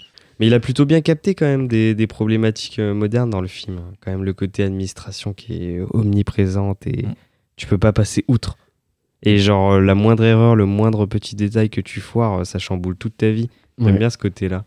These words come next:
Speaker 2: Et c'est figé aussi.
Speaker 3: Mm.
Speaker 2: Dans
Speaker 1: Ouais,
Speaker 2: l'histoire
Speaker 1: c'est figé,
Speaker 2: de ton
Speaker 1: c'est
Speaker 2: dossier,
Speaker 1: hyper
Speaker 2: de tout.
Speaker 1: déterministe comme truc, c'est
Speaker 2: Mm.
Speaker 1: rigolo.
Speaker 2: Mm.
Speaker 3: Ouais, c'est vrai. Et
Speaker 1: On fait
Speaker 3: puis
Speaker 1: une bonne utilisation. C'est le premier film où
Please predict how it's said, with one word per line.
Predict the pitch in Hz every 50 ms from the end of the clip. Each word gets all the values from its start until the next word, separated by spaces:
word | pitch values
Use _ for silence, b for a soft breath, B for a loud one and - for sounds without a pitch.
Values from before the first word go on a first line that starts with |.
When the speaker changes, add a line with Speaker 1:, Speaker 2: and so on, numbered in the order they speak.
| _ -
Speaker 2:
Et | -
c'est | - 101
figé | - - 110 101 110 123 117 113 113 -
aussi. | _ - 104 - - 95 92 - _ _ _ _ -
Speaker 3:
Mm. | 110 101 - - 95
Speaker 2:
Dans | 104 104
Speaker 1:
Ouais, | 110 113
Speaker 2:
l'histoire | 113 - - - 110 110 110 113 113
Speaker 1:
c'est | 107 110
figé, | 113 117 117
Speaker 2:
de | 113
ton | 101
Speaker 1:
c'est | 101 95
Speaker 2:
dossier, | 101 104 98 - - - 110 104 107
Speaker 1:
hyper | 107 117 117 101
Speaker 2:
de |
tout. | 107 110
Speaker 1:
déterministe | 95 - 110 107 110 113 117 117 120 120 - -
comme | - 107 104
truc, | 104 - - 117
c'est | - - - 123
Speaker 2:
Mm. | 120
Speaker 1:
rigolo. | 95 90 92 92 101 104 104 98 95 98 98 - -
Speaker 2:
Mm. | 113 107 - _ - _ _ 110
Speaker 3:
Ouais, | 104 98
c'est | - -
vrai. | 95 90 95 98 - _ _ _ _ _ -
Et | 85
Speaker 1:
On | 85
fait | 95
Speaker 3:
puis | 107 101
Speaker 1:
une | 101 95 95
bonne | 95 98 104
utilisation. | 101 98 - - 101 95 95 92 95 - - - 110 104 _ _ _ _ _ _ _
C'est | 107 - - 110
le | 101
premier | - 120 117 123 123 127
film | 120 - - 151 147 123
où | 113 104 104 104 104 104 104 104 104